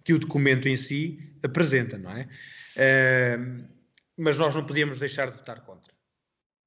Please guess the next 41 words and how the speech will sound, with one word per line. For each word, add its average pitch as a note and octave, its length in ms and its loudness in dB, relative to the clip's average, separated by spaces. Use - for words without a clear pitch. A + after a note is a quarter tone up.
Nem E3 260 -4
contra D#3 360 -6
as, C#3 140 -4
eh, C#3+ 360 -4
não D3 200 -6
podíamos F#3 280 0
deixar F3 320 2
de C#3+ 80 -6
votar D#3 260 -4
contra, A#2 540 -6
nem F3 280 0
contra D#3 380 0
as A2+ 180 -12
grandes C#3 260 0
opções C3+ 300 -6
do D#3 80 -6
plano, E3 300 -4
nem D#3+ 180 0
contra D3+ 260 -2
o C#3 60 2
orçamento B2 440 0
da A#2 80 -4
Câmara A2+ 240 -2
Municipal A#2+ 460 0
para A#2+ 140 0
dois A2+ 140 -2
mil A2 180 -4
e G#2 40 -8
vinte G2 240 -10
e F2 40 -10
um. E2 100 -12
Esta C#3 460 4
filosofia D#3+ 640 0
de C3+ 60 -6
princípios D#3 560 -4
e C3+ 40 -4
estratégia D3 600 2
de B2+ 80 -6
gestão C3 320 0
da C3 140 0
Câmara, C#3 580 -2